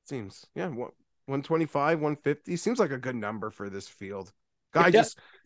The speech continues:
Speaker 2: And
Speaker 1: he
Speaker 2: even,
Speaker 1: can,
Speaker 2: like,
Speaker 1: the
Speaker 2: I had
Speaker 1: birdie party aspect of it, right? Like, he can get that twenty under you, you'll need.
Speaker 2: Oh, fuck, he might get twenty under one day, and then he'll shoot plus three the other three days.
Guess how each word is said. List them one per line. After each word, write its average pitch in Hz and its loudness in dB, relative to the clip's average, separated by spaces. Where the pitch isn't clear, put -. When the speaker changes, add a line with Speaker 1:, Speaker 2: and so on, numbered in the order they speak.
Speaker 2:
And 202 4
Speaker 1:
he 220 10
Speaker 2:
even, 277 12
Speaker 1:
can, 220 6
Speaker 2:
like, 170 10
Speaker 1:
the 208 12
Speaker 2:
I 196 12
had 214 12
Speaker 1:
birdie 277 10
party 160 8
aspect 135 2
of 120 2
it, 98 -2
right? 165 8
Like, 156 6
he 196 4
can 175 6
get 165 4
that 156 4
twenty 147 4
under 139 4
you, 107 -4
you'll 104 -6
need. 117 0
Speaker 2:
Oh, 262 6
fuck, 349 8
he 311 6
might 320 8
get 285 2
twenty 277 8
under 277 8
one 269 6
day, 262 6
and 135 -4
then 185 2
he'll 180 4
shoot 214 0
plus 240 10
three 233 4
the 165 2
other 208 6
three 277 6
days. - 2